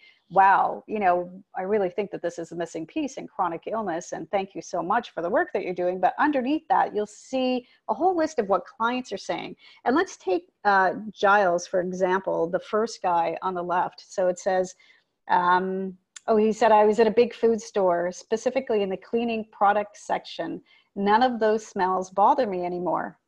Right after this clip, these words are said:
ever. I remember how I used to avoid places like that.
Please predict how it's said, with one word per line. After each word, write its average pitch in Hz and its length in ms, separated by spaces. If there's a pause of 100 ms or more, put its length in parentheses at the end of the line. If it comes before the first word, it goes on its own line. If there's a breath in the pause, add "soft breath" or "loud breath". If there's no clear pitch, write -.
ever. 233 400 (720)
I 214 100
remember 247 480
how 214 180
I 196 40
used 202 380
to 220 120
avoid 208 420
places 165 460
like 170 240
that. - 300